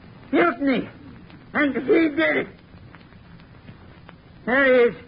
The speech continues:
Right there. Standing at the door. Look at him.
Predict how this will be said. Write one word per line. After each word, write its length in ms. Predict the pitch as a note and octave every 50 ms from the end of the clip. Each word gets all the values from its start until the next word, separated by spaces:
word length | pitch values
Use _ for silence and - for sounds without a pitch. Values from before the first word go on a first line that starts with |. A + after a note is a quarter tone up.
| - - - - - - - - - - - - - - -
Right 240 | B3+ C4+ C4 C4 -
there. 400 | B3+ B3+ A#3+ A3 G3+ - - - - - - - - - - - -
Standing 260 | - C4+ C#4 C4+ B3+
at 80 | B3 A#3+
the 80 | B3
door. 440 | A#3 C4 C4+ C4 A#3+ G#3+ F#3+ - - - - - - - - - - - - - - - - - - - -
Look 140 | B3+ D4 C#4
at 120 | C#4+ C#4
him. 220 | B3+ A#3 G3+ A3+